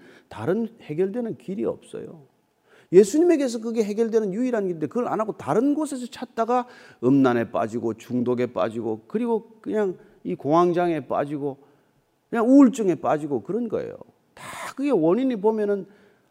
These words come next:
엉뚱한 데서 그걸 찾다가 그게 안 채워지니까 생기는 다 병리 현상들이란 말이에요. 그 우리가 그걸 알면서 그걸 이거 우리가 답을 못 찾으면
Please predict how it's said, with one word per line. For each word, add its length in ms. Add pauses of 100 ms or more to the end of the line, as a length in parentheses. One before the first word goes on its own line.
(380)
엉뚱한 600
데서 220
그걸 180
찾다가 560
그게 180
안 260
채워지니까 520
생기는 560
다 100 (120)
병리 380
현상들이란 800
말이에요. 220 (2750)
그 100
우리가 400
그걸 640
알면서 720
그걸 240
이거 220
우리가 220
답을 260
못 200
찾으면 600